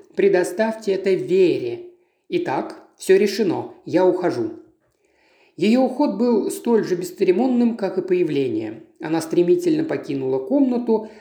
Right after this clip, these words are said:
оставив за собой неотразимый и подавляющий аромат некой экзотической природы. «Какая женщина!»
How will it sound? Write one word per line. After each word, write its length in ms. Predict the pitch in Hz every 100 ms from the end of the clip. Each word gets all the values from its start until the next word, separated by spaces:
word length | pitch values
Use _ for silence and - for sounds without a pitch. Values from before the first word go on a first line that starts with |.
| -
оставив 480 | 180 - 185 180 170
за 140 | 165
собой 560 | 165 156 147 254 240 - -
неотразимый 840 | 170 185 180 165 147 180 240 214 208
и 160 | 196
подавляющий 720 | 165 156 135 143 156 143 - 160
аромат 560 | - 117 143 202 - -
некой 720 | 180 170 220 240 226 214 208 -
экзотической 840 | 180 151 165 185 170 175 - 170 160
природы. 720 | - 160 143 151 123 104 104 - _ _ _ _ _ _ _ _ _
«Какая 400 | 165 139 175 165
женщина!» 720 | 156 170 - - 113 110